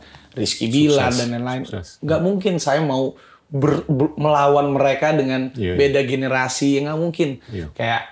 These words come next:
Speaker 1: presiden pun akan ada masanya,
Speaker 2: Iya.
Speaker 1: semua akan ada masanya. Tapi saya menyadari, hmm, mungkin apa yang saya udah lakukan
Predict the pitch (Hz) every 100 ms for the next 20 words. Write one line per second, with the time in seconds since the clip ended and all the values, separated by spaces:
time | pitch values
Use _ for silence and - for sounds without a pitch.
0 | - _ 143 131 - 147 139 196 208 -
1 | 120 120 120 120 107 147 170 156 139 135
2 | 135 - - 123 151 151 127 123 120 117
3 | 123 123 123 - - - 135 - 220 -
4 | - _ _ - - 190 160 139 139 170
5 | - _ - 139 139 139 139 139 - -
6 | - 143 143 208 185 160 143 139 135 139
7 | 139 127 123 123 131 -